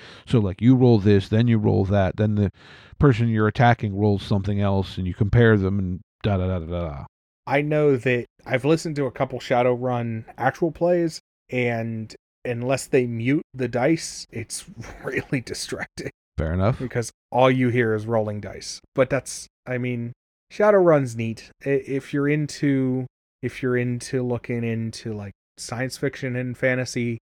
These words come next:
Speaker 2: go for it. Moving on from Shadowrun, we move down to Savage Worlds.
Speaker 1: Savage Worlds, I've heard, I have not gotten to play it yet, but, uh, I've heard a lot of really good things about it. A lot of people speak highly of it, and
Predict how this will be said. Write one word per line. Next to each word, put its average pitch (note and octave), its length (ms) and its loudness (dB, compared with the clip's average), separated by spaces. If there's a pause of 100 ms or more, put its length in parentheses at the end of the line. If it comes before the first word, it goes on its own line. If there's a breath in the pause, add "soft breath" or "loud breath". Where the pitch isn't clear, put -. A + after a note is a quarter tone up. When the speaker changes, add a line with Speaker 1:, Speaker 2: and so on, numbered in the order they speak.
(120)
Speaker 2:
go G#2+ 140 -4
for G2 240 -12
it. - 60 -20 (380)
Moving D3 500 2
on B2+ 200 0
from A2+ 200 -14
Shadowrun, A2 1080 -2
we B2 120 -6
move A#2+ 240 -4
down A2+ 220 -2
to G2+ 60 -12
Savage B2 440 0
Worlds. - 440 -18 (420)
Speaker 1:
Savage - 600 -2
Worlds, A2+ 320 0
I've F#2+ 140 -4
heard, G#2+ 240 0
I G#2+ 120 -4
have A2 260 -2
not A#2+ 260 0
gotten - 240 -4
to F2+ 80 -2
play G#2 280 0
it D2 80 -2
yet, D#2+ 220 -6 (120)
but, F#2+ 160 -4 (120)
uh, F2 280 -2 (500)
I've A#2+ 160 0
heard F4+ 220 2
a G3 100 0
lot G#2 220 2
of F#2 80 0
really G2+ 440 2
good A#2 220 2
things G#2 220 0
about G2 200 -2
it. G2 60 -2
A F#2+ 60 -2
lot G2+ 160 2
of - 80 -4
people A2 240 2
speak - 280 -4
highly G2+ 360 0
of F#2+ 140 -2
it, G2 200 -4
and G2+ 420 -6